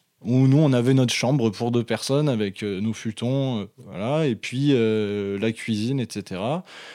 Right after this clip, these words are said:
Dans un petit quartier vivant, donc vraiment, euh, avec, euh, ben,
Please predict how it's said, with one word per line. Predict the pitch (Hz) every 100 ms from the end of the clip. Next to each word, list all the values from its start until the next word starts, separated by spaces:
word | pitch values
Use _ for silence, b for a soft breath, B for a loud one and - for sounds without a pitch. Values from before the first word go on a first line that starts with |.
| B
Dans | 123 190 196
un | 202
petit | - 180
quartier | 185 160 - 165
vivant, | 151 156 151 165 156
donc | 120
vraiment, | 104 110 113 156 160 165 165 143
euh, | 117 113 107 110 104 - B B B B B
avec, | 110 113 123 -
euh, | 107
ben, | 98 95 95 95